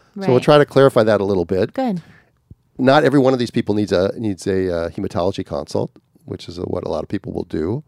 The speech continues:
Speaker 2: Mm-hmm.
Speaker 1: And once you start getting a hema-, you know, you start bringing in these specialists, then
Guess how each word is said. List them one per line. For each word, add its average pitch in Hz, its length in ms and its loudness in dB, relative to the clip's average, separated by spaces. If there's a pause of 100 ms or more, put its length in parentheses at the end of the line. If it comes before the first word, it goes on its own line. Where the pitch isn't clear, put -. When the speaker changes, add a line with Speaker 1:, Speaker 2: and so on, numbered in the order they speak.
(160)
Speaker 2:
Mm-hmm. 190 460 -8
Speaker 1:
And 202 200 -2
once 107 160 -2
you 113 60 -8
start 98 200 -2
getting 95 180 -2
a 82 60 -4
hema-, 90 220 -4
you 98 60 -8
know, 87 80 -4
you 95 80 -2
start 98 220 -4
bringing 95 300 -6
in 92 160 -8
these - 560 -14 (240)
specialists, 98 560 -4
then 101 520 -4